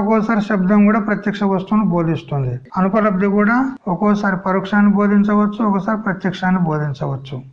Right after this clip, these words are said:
ఇంకా అనుమానము, అర్థాపత్తి, ఉపమానము. అయితే కొన్ని పరోక్ష వస్తువును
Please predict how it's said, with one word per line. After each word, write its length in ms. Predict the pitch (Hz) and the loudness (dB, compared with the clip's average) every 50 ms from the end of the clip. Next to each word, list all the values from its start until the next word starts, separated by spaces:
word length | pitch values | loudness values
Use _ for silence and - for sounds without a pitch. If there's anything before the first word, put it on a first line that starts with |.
| _ - | _ -6
ఇంకా 160 | 190 233 226 220 196 190 | -2 -2 0 0 2 2
అనుమానము, 680 | 190 196 196 196 196 185 180 170 170 165 165 165 165 170 165 175 175 | 2 4 4 4 4 2 2 2 2 2 2 2 0 0 0 0 -2
అర్థాపత్తి, 720 | 175 175 - 196 196 190 196 175 160 165 - - 170 170 165 170 170 170 175 175 | -2 -2 -2 -2 -2 -2 -2 -4 -6 -6 -6 -4 -2 0 0 0 0 -2 -2 -4
ఉపమానము. 760 | 160 - - 190 185 180 185 185 180 175 170 165 160 165 170 175 175 175 - 233 | -4 -2 0 0 2 2 2 2 2 2 2 2 2 2 2 2 2 2 0 0
అయితే 240 | 220 208 254 247 247 247 247 - - _ - 220 | 0 0 0 2 2 2 0 -2 -6 _ 0 2
కొన్ని 280 | 226 233 233 247 254 254 247 254 - - _ _ _ - | 4 6 6 6 4 2 0 -4 -8 -12 _ _ _ -2
పరోక్ష 320 | 180 180 202 226 220 220 - 254 240 226 | 0 2 2 2 2 2 0 2 2 2
వస్తువును 360 | 226 208 220 233 247 240 | 2 2 2 4 4 6